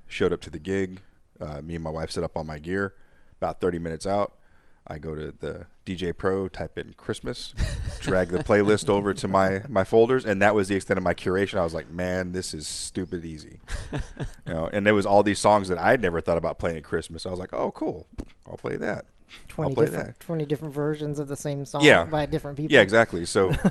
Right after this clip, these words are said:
Speaker 3: <laughs>
Speaker 1: from that aspect, ge-, generally in corporate, and like the Pink Ribbon Girls thing that you covered for me, which is that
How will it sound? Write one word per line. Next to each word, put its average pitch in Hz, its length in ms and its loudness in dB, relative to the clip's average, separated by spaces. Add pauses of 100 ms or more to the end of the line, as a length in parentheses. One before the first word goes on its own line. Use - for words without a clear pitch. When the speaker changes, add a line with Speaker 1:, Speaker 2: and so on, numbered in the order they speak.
Speaker 3:
<laughs> - 260 -4
Speaker 1:
from 131 140 4
that 151 180 4
aspect, 87 420 0
ge-, 120 180 0
generally 120 360 4
in 85 80 -6
corporate, 95 300 2
and 107 80 -2
like 98 120 2
the 92 80 -4
Pink 107 220 -2
Ribbon 87 240 -2
Girls 85 240 -2
thing 85 140 -6
that 80 140 -10
you 85 60 -8
covered 80 300 -4
for 82 200 -8
me, 80 140 -8
which 80 240 -12
is 76 140 -12
that 78 180 -8